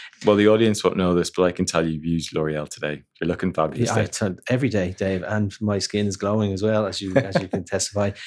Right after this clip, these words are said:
Speaker 2: Another, ag-, again, I, and I talk about this a lot, is that I think agencies, well, it's probably fair of any industry, but agencies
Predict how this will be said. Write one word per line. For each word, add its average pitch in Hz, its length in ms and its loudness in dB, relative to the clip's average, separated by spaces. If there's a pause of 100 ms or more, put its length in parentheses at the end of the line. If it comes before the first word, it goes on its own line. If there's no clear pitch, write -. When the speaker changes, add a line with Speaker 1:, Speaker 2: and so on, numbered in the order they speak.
(300)
Speaker 2:
Another, 226 220 6
ag-, 180 260 -2
again, 180 300 4
I, 196 160 6
and 196 100 2
I 202 120 4
talk 185 240 2
about 151 220 4
this 127 140 0
a 117 60 6
lot, 123 340 4
is 123 140 0
that 117 280 4
I 123 60 -6
think 143 320 2
agencies, 120 760 0 (180)
well, 277 240 0
it's 98 140 -4
probably 117 240 2
fair 113 200 2
of 95 100 0
any 120 220 4
industry, 104 280 0
but 113 160 4
agencies 117 520 0